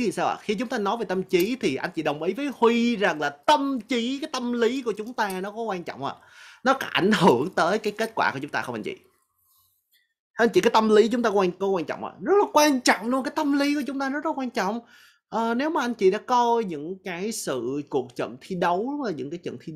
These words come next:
đấu của những cái, ờ, đ-, đấu cờ hay là đấu tennis hay là đấu bất kỳ một cái môn thể thao nào đi chăng nữa, hay là một cái trò chơi nào đó, đúng không ạ? Cái người mà kỹ năng, trình độ, à, sức bền cũng như nhau luôn,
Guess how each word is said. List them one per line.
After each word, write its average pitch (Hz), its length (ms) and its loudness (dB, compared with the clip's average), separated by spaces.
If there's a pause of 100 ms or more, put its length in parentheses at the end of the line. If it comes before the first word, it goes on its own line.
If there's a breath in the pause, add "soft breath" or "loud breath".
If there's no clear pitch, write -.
đấu 185 480 -2
của 92 240 -4
những 90 260 -10
cái, 135 280 -2 (420 loud breath)
ờ, 104 440 -2 (100)
đ-, 113 280 -8
đấu 156 260 -2
cờ 139 540 8
hay 160 120 4
là 147 120 4
đấu 127 260 0
tennis 196 680 0 (120)
hay 185 140 -6
là 131 160 -2
đấu 143 280 -2
bất 277 200 -8
kỳ 208 100 2
một 135 240 -6
cái 156 100 -8
môn 170 380 -4
thể 127 120 -8
thao 147 280 -6
nào 127 140 -2
đi 123 100 0
chăng 131 200 -2
nữa, 107 200 -4
hay 165 80 -6
là 160 80 -6
một 139 180 -6
cái 208 120 0
trò 175 180 4
chơi 190 240 8
nào 160 120 4
đó, 143 220 6
đúng 208 80 -4
không 180 100 -2
ạ? - 80 -16 (180 loud breath)
Cái 294 100 4
người 202 600 8
mà 156 280 -2
kỹ 139 240 0
năng, 214 460 0 (260)
trình 170 360 -4
độ, 143 640 0 (280 soft breath)
à, 117 360 -2
sức - 280 -4
bền 190 440 6
cũng 156 200 -8
như 240 80 -2
nhau 190 300 -2
luôn, 175 320 -2